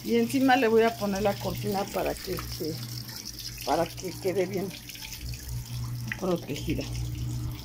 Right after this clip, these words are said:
Grabo así, pero no puedo de otra forma.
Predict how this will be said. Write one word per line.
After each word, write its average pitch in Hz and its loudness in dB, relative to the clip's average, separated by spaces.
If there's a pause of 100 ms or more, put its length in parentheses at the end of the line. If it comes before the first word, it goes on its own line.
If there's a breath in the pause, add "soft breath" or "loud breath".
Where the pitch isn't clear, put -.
(320)
Grabo 190 2
así, 185 0
pero 180 4
no 196 6
puedo 208 6
de 175 6
otra 185 2
forma. 190 2